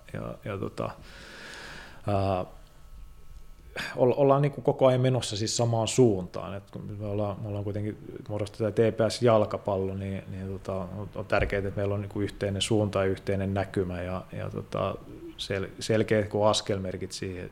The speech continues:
siinä, että mihin, mihin me ollaan menossa ja miten me ollaan sinne menossa. Niin, niin tota, kohti, kohti tiukempaa konkretiaa tässä, tässä tosiaan koko ajan mennään.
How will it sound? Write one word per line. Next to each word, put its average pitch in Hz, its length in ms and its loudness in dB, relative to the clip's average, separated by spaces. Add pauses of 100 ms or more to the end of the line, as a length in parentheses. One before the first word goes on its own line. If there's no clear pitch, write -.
siinä, 98 320 -10
että 92 100 -10
mihin, 95 220 -8 (800)
mihin 120 260 4
me 110 80 4
ollaan 104 280 6
menossa 95 420 -2
ja 95 80 -4
miten 95 300 -2
me 90 100 -6
ollaan 90 360 -4
sinne 95 200 -6
menossa. - 500 -4
Niin, 60 140 -6 (1600)
niin 92 160 -8
tota, 92 460 -4 (1400)
kohti, - 340 4
kohti 131 240 4
tiukempaa 123 480 6
konkretiaa 110 600 2
tässä, 101 340 -4
tässä 101 300 -6
tosiaan 101 340 -4
koko - 240 -6
ajan 90 200 -4
mennään. 90 440 -8